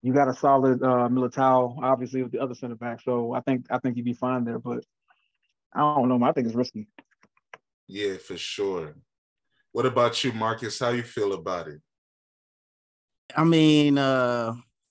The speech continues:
Speaker 3: you know, first off, I gotta say this is coming from an op perspective 'cause it's, uh, I'm not
Speaker 2: <laughs>
Speaker 3: fucking with Real, you know.
Speaker 2: Oh, yeah, yeah,
Speaker 3: But,
Speaker 2: yeah.
Speaker 3: but I'll be honest with you. Uh, seeing Rudiger play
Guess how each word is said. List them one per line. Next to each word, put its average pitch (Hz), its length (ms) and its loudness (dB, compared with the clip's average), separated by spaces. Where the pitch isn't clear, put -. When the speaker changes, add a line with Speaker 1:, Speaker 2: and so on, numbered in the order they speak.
Speaker 3:
you 135 120 -2
know, 143 240 4
first 143 420 -2
off, 127 240 -6
I 123 100 0
gotta 120 140 -6
say 123 260 -6
this 131 160 -4
is 131 60 -16
coming 139 240 -2
from 147 160 0
an - 80 0
op 127 240 0
perspective 120 560 -10
'cause 110 180 -6
it's, 113 200 -4
uh, 117 400 2
I'm 127 180 6
not 131 200 6
Speaker 2:
<laughs> - 20 -18
Speaker 3:
fucking 156 280 2
with 156 120 4
Real, 131 500 2
you 123 120 -8
know. 113 320 -6
Speaker 2:
Oh, 107 220 0
yeah, 107 100 2
yeah, 98 760 0
Speaker 3:
But, 160 240 4
Speaker 2:
yeah. 135 60 -6
Speaker 3:
but 156 120 4
I'll 170 160 4
be 165 180 4
honest 165 300 0
with 139 220 -2
you. 117 200 -6
Uh, 127 440 4
seeing 185 320 -2
Rudiger 147 420 -2
play 131 460 -6